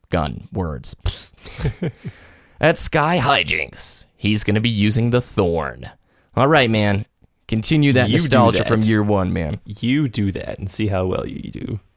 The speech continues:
Speaker 1: I think it's not bad up close. If
Speaker 2: But
Speaker 1: you
Speaker 2: think
Speaker 1: say
Speaker 2: about this.
Speaker 1: it's bad,
Speaker 2: No, no, no.
Speaker 1: Diddy, you're
Speaker 2: No,
Speaker 1: gonna
Speaker 2: no.
Speaker 1: get a lot of people this week.
Speaker 2: Let me ask you this, and you know the answer.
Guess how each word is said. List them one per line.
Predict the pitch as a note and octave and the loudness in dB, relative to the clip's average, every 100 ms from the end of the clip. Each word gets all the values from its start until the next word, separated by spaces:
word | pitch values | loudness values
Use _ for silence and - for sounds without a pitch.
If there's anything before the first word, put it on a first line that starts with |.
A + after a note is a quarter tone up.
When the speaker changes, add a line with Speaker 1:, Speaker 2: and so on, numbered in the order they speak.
| _ - - | _ -20 -2
Speaker 1:
I | G4+ | 0
think | - - | 0 0
it's | E3+ - | -2 0
not | G3 G3+ | 0 2
bad | A#2+ G#2 | 4 4
up | F#2+ - | 2 0
close. | - D#2+ - - - _ - | -2 -2 -4 -16 -18 _ -10
If | - | -2
Speaker 2:
But | A2 | 2
Speaker 1:
you | E3+ | 2
Speaker 2:
think | D#3 | 4
Speaker 1:
say | E3+ | 4
Speaker 2:
about | C3 D3+ | 4 4
this. | C3 G2+ | 4 2
Speaker 1:
it's | - | 2
bad, | B2+ A2+ F#2+ | 4 4 2
Speaker 2:
No, | |
no, | G#2 | 0
no. | |
Speaker 1:
Diddy, | F2+ F2 - | 2 0 -2
you're | G2+ G#2 | -2 0
Speaker 2:
No, | |
Speaker 1:
gonna | A2+ A2 | 2 2
Speaker 2:
no. | |
Speaker 1:
get | G2 | 2
a | |
lot | E2 G2 A2+ | 2 4 4
of | |
people | C#3 B2+ F#2 | 2 0 0
this | F2+ - | -4 -6
week. | G2 E2+ - | -6 -8 -6
Speaker 2:
Let | A2 A2+ G#2+ G2+ F2 - _ _ _ _ - G#2 | -6 -2 -2 -2 -4 -8 _ _ _ _ -4 -2
me | |
ask | G#2 - | 0 -2
you | A2 | -2
this, | A#2+ G#2 - - | -2 -2 -8 -8
and | G2+ G2 | -4 -2
you | G2 | 0
know | G2+ | 0
the | G2+ | 0
answer. | G#2+ - - | -2 -4 -8